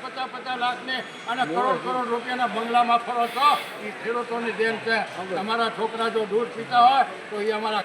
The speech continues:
ખેડૂતોના પૈસેથી તમે પીવો છો અને તમે અત્યારે ખેડૂતોને છેતરા પણ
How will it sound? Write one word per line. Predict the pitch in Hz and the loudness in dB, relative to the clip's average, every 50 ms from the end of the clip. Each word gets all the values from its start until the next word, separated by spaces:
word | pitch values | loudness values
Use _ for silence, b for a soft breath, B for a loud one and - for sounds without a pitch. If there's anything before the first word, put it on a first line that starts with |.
| - - | -2 -2
ખેડૂતોના | 190 233 277 285 277 285 262 254 254 247 - | -2 -2 0 -2 -4 -4 -2 -2 -2 -2 -2
પૈસેથી | 226 226 226 - 240 247 - 226 | -2 -4 -4 -4 -6 -4 -4 -4
તમે | 214 220 214 214 | -6 -6 -8 -8
પીવો | 185 208 214 214 220 208 | -4 -2 -2 -2 -2 -4
છો | - 208 208 208 202 - - - - - | -4 -2 -2 -2 -2 -4 -10 -14 -14 -12
અને | 190 202 190 | -10 -10 -10
તમે | 202 208 202 214 214 214 | -10 -10 -8 -6 -6 -6
અત્યારે | 214 - 214 214 208 196 - | -6 -6 -6 -6 -6 -8 -8
ખેડૂતોને | 208 214 214 214 202 208 208 214 208 | -8 -6 -6 -6 -6 -8 -8 -8 -8
છેતરા | - 214 214 214 208 214 220 208 208 | -8 -8 -8 -8 -6 -6 -6 -6 -6
પણ | 208 214 | -6 -8